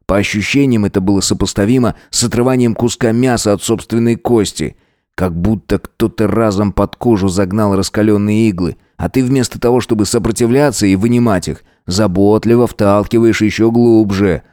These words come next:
Безумно, болезненно, паршиво, противно и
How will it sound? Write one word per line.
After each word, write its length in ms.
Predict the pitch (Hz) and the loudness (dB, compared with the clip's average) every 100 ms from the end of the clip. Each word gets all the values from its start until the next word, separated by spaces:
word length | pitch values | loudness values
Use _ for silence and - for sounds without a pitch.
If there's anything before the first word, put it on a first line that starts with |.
| _ _ - | _ _ -8
Безумно, 680 | 80 95 92 95 98 80 69 | -4 -4 -2 -2 0 -2 -4
болезненно, 840 | 76 98 107 127 95 85 - - - | -2 0 2 2 0 -4 -8 -10 -4
паршиво, 580 | 95 92 - 131 120 80 | -2 -2 -2 0 2 0
противно 640 | 92 87 - 127 101 82 | -2 -2 0 0 0 -2
и 180 | 82 | -4